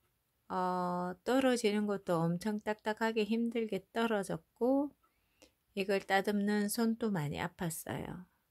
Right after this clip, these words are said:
딱딱하고 또 조금 약간 끝도 날카롭고 오래 묵은 둥이라서.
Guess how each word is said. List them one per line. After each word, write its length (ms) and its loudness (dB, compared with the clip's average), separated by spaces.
딱딱하고 1300 -6
또 280 -2
조금 360 -8
약간 560 -6
끝도 340 -8
날카롭고 1040 -8
오래 240 -2
묵은 400 -2
둥이라서. 800 -8